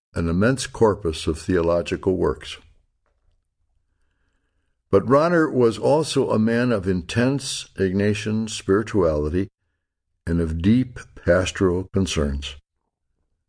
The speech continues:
Those concerns reached to individuals, to the whole church, and then embraced all of the contemporary society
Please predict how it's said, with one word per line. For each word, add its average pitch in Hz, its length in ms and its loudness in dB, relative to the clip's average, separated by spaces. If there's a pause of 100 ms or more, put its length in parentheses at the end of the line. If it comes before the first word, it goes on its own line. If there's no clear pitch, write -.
(840)
Those 127 240 4
concerns 123 580 2
reached 107 360 0
to 87 200 0
individuals, 101 840 0 (880)
to - 100 -8
the 73 100 0
whole 90 220 4
church, 131 480 2 (1200)
and 87 180 2
then 90 140 0
embraced 90 420 0 (380)
all 113 480 0
of 87 240 -4
the 90 80 -4
contemporary 87 760 -2
society 82 720 0